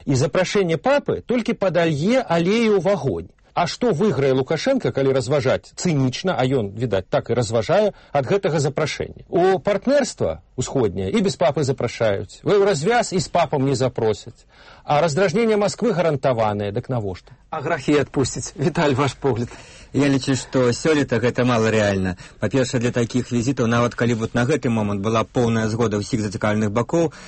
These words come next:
Speaker 3: трэба больш часу для падрыхтоўкі. Але пакуль гэтай згоды няма, і, э,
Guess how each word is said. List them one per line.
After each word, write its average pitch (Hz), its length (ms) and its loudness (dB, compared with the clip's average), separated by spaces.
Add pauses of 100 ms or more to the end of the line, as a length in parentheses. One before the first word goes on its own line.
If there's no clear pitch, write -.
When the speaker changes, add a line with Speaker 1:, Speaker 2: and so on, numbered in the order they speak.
(160)
Speaker 3:
трэба 120 240 2
больш 117 320 0
часу 107 240 -2
для 101 80 -4
падрыхтоўкі. 104 640 -4
Але 113 400 -2
пакуль 123 400 0
гэтай 110 320 0
згоды 110 480 0
няма, 139 400 2 (320)
і, 113 240 0
э, 95 60 -2